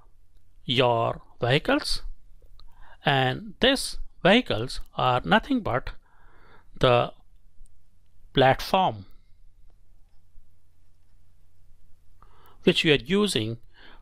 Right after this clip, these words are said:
to go from one place to another or transport goods from one place to another, which is where P A A S cloud model comes into picture.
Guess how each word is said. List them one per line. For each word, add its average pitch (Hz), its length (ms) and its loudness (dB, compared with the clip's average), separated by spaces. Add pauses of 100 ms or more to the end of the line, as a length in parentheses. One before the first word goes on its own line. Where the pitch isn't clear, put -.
(160)
to 135 540 8
go 196 160 6
from 143 220 4
one 156 180 2
place 139 280 0
to 135 100 -2
another 143 340 2
or 131 180 2
transport 170 640 2
goods 151 220 2
from 120 280 -2
one 143 160 4
place 123 300 -2
to 156 100 0
another, 226 280 4 (1600)
which 214 140 6
is 262 180 2
where 135 240 4 (680)
P 233 260 6
A 170 300 2
A - 40 -6 (180)
S - 320 -6 (2500)
cloud 175 420 4
model 156 380 0
comes - 240 -2
into - 180 -6
picture. - 340 -2